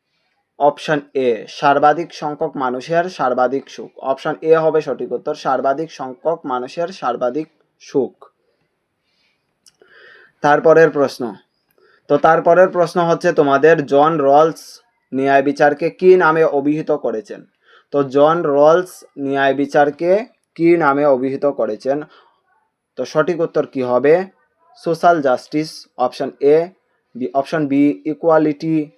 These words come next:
as a justice, অপশন সি justice as fairness,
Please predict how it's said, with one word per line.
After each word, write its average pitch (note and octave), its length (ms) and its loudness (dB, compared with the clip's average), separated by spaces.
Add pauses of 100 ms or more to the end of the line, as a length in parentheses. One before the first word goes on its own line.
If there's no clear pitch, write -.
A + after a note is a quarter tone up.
(920)
as C#3 280 4
a D3+ 60 -4
justice, D3 600 -4 (260)
অপশন C#3 360 -6
সি D3 260 -4
justice C#3+ 560 -2 (280)
as C#3+ 260 4 (1120)
fairness, D#3+ 540 2